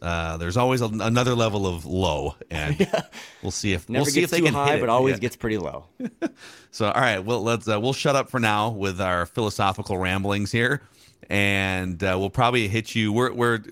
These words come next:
Speaker 1: uh, we promised kinda two episodes a week, and we've, we haven't stuck to that as much as we wanted to here, but, um, we will definitely, as we wind down the stretch here, you're,
Speaker 2: Well,
Speaker 1: you're
Speaker 2: I'm back.
Speaker 1: my tra-, so I'm traveling Monday through Wednesday, and, and then we're both likely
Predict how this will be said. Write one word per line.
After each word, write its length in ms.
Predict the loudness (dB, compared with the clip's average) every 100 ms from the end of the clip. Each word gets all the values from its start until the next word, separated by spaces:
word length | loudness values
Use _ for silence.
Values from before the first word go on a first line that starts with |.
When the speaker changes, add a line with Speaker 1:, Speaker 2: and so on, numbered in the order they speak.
| -8 -4
Speaker 1:
uh, 180 | -2
we 140 | 0 -2
promised 440 | 0 0 0 -2
kinda 140 | -2 -2
two 140 | 0
episodes 380 | -2 0 -2 -2
a 60 | -2
week, 220 | -2 -2
and 60 | -2
we've, 220 | -4 -4
we 120 | -2
haven't 240 | -2 -2 -4
stuck 300 | -6 -6 -6
to 120 | -2
that 200 | -2 0
as 160 | -4 -2
much 400 | -2 -2 -8 -18 _ _ _ -4
as 160 | -2
we 80 | 0
wanted 300 | 0 0 0
to 120 | -2
here, 220 | -2 -2
but, 260 | -2 -4 -2
um, 400 | -2 -2 -4 -10 -2
we 140 | 0
will 100 | 2
definitely, 460 | 2 0 0 -2 0
as 160 | 0
we 80 | 0
wind 240 | 2 2 2
down 140 | 0
the 80 | -2
stretch 240 | -2 -2 -2
here, 100 | -2
you're, 220 | 0 -2
Speaker 2:
Well, 140 | -2
Speaker 1:
you're 380 | 0 2 2 -2 _ -8
Speaker 2:
I'm 140 | -2
back. 100 | 2
Speaker 1:
my 120 | 4 4
tra-, 240 | 0 -4 -2
so 120 | 0
I'm 120 | 0
traveling 420 | 2 2 2 0
Monday 240 | 0 0 0
through 160 | -2
Wednesday, 500 | 0 0 0 -2 -2
and, 160 | -4 -4
and 160 | -4 -2
then 120 | -2
we're 100 | -2
both 400 | -2 -2 -2 -8 -20 -20 _
likely 380 | -6 -6 -6 -10